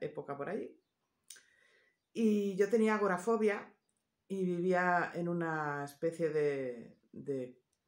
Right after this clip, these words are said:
de casa cueva, como en la roca, de arcilla, porque eran así las casas humildes en esa época. Y, bueno,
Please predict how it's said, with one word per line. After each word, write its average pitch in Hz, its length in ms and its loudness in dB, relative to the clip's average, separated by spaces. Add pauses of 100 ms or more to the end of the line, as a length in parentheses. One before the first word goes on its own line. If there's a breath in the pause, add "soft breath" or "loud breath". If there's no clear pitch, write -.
(920)
de 131 560 -6
casa 151 360 -2
cueva, 160 460 2 (240)
como 147 320 -8
en 135 140 -6
la 131 100 -2
roca, 160 500 -4 (520)
de 139 120 -6
arcilla, 165 600 -6 (220)
porque - 180 -14
eran 143 200 -8
así 139 560 -8 (100)
las 135 160 -10
casas 139 280 -6
humildes 156 500 -6
en 160 120 -10
esa 82 220 -8
época. - 420 -10 (840 loud breath)
Y, 180 580 -2
bueno, 160 340 -2